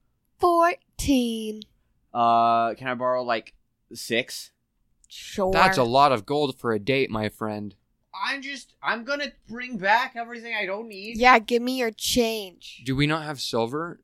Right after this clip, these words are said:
Speaker 3: Convert that.
Speaker 1: I have
Speaker 3: You
Speaker 1: eight
Speaker 3: probably
Speaker 1: silver.
Speaker 3: need, you, that's more than enough for the date. Just take the eight silver.
Speaker 2: Oh.
Speaker 3: Right,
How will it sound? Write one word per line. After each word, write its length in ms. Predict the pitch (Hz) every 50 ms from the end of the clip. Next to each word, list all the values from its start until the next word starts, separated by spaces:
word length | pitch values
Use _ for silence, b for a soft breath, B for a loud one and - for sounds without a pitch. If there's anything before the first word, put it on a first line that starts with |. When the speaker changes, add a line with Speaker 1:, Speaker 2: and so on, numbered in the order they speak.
| _ _
Speaker 3:
Convert 440 | - 139 143 135 147 175 196 190 _
that. 280 | 143 107 101 98 - - _ _ _ _ _ _ _ -
Speaker 1:
I 380 | 392 415 415 427 415 427 381 381
have 100 | 370 233
Speaker 3:
You 120 | - 330
Speaker 1:
eight 120 | 349 359 359
Speaker 3:
probably 240 | 349 349 330 359
Speaker 1:
silver. 600 | 330 330 320 330 359 349 320 330 320 320 330 370 370 _ _ _ _ _ _ _ _ _ _ _
Speaker 3:
need, 100 | - - _ _ _ _ _ _ _ _
you, 220 | - 147 185 - - -
that's 260 | - 160 165 170 - - - 151
more 260 | 135 135 147 151 156
than 120 | 147 143
enough 280 | 139 135 143 139 123 -
for 80 | -
the 80 | 110 107
date. 240 | 107 139 120 95 -
Just 140 | - - -
take 140 | 123 113
the 100 | - - 139
eight 100 | 127 -
silver. 360 | - 147 135 110 98 95 - _ _ _ _ _
Speaker 2:
Oh. 200 | 131 120 - - _ _ _ _ _ _ _ _ _ _ _ _ _ _
Speaker 3:
Right, 260 | - 107 110 151 196